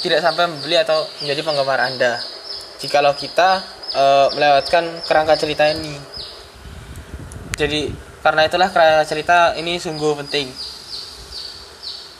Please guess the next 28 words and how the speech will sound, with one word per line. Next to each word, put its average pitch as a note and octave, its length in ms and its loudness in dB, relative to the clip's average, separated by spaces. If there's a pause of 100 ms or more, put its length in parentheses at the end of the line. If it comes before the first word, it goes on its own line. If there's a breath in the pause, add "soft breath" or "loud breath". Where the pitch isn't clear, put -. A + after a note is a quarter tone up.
(540)
Jauh E3 160 2
lebih E3 240 -2
penting D#3+ 320 -6 (160)
judul. C#3+ 320 -4 (960)
Buat F#3+ 160 2
judul. F#3+ 400 0 (240)
Lalu G3 320 4
yang G3+ 160 4
ketiga, F#3 320 4 (160)
buat F#3 160 2
judul E3+ 320 -2
yang D3 160 0
khas. C#3 320 0 (720 loud breath)
Eh, C#3 440 -2 (120)
suatu G#3+ 400 2
judul F#3+ 320 0
memiliki E3 400 0
peranan E3+ 320 6
yang E3+ 160 4
penting. D#3+ 320 -4 (240)
Judul D#3 160 -4
lagu D#3+ 320 4
adalah E3+ 400 4
momen F3 320 2
pertama E3+ 400 6
di E3+ 80 -6
mana C#3+ 480 0 (160)
kit-, D#3 180 -8